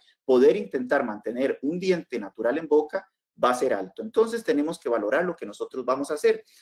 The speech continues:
Entonces, colegas, en este tipo de casos, es importante, por supuesto, que nosotros analicemos. Aquí yo no voy a entrar primeramente cuando se pone de moda algo como la parte del aislamiento en decir,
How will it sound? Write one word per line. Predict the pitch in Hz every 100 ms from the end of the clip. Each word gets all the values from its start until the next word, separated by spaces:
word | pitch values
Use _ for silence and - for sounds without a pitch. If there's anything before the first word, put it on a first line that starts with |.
| _ -
Entonces, | 214 233 220 180 -
colegas, | 170 202 139 101 _ _ _ _
en | 147 175
este | 208 233
tipo | 220 - 196
de | 160
casos, | 143 147 170 170 _ _ -
es | 202 220
importante, | 240 220 160 - - 202 196 - 107
por | 127
supuesto, | 123 127 - 185 185 127
que | 123
nosotros | 113 113 147 170 -
analicemos. | 110 104 101 175 156 98 _ _ -
Aquí | 123 170
yo | 180
no | 202 202
voy | 190 196
a | 190
entrar | - 180 180
primeramente | 170 170 175 175 165 175 175 180 165 147
cuando | 123 117
se | 113
pone | - 147 170
de | 160
moda | 127 147 156 147
algo | 156 160 156
como | 127 113
la | 107
parte | 101 135 - 156
del |
aislamiento | 120 110 107 127 147 147
en |
decir, | 123 117 120 110